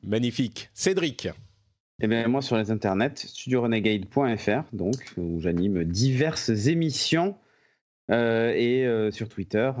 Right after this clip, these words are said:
Speaker 2: at Cédric Bonnet.
Speaker 1: Super, Jérôme Kainborg.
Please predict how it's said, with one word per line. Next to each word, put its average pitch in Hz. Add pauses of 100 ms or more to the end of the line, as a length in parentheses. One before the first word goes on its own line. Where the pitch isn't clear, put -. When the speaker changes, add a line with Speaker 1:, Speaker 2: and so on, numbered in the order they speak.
(100)
Speaker 2:
at 110
Cédric 95
Bonnet. 87 (640)
Speaker 1:
Super, 151
Jérôme 110
Kainborg. 95